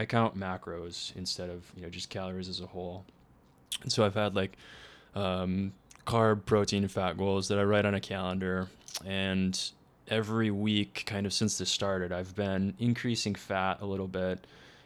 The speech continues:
and keeping protein around the same and then slowly decreasing carbs. Uh, because I'm trying to get to eventually into, like, a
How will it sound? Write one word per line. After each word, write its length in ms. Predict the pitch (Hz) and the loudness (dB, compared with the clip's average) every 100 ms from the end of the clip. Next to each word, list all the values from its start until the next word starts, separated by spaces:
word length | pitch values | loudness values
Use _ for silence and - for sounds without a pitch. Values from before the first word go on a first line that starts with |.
| - | -10
and 400 | 92 92 92 92 | -6 -4 -4 -4
keeping 240 | - 117 | -4 -4
protein 380 | 113 120 107 110 | 0 0 2 0
around 180 | 104 98 | 0 0
the 60 | 92 | -2
same 400 | - 92 92 90 | -2 -4 -4 -4
and 80 | |
then 180 | 90 92 - - | -4 -4 -6 -12
slowly 420 | - - 110 107 104 | -10 2 4 4 2
decreasing 600 | 101 101 - 101 92 92 | -2 -4 -2 -2 -2 -4
carbs. 500 | - 82 85 87 - - - - - - | -6 -8 -8 -10 -14 -20 -20 -20 -20 -10
Uh, 180 | 92 87 | -8 -6
because 160 | 92 110 | -6 -2
I'm 100 | 107 | 2
trying 200 | 123 113 | 4 4
to 60 | |
get 180 | 101 95 | 2 -2
to 420 | - 98 95 90 - | -4 -2 -2 -4 -6
eventually 720 | 110 113 127 - 104 101 95 | -4 0 0 0 0 0 0
into, 340 | 95 95 101 92 | -2 -4 -4 -6
like, 160 | |
a 60 | 90 | -6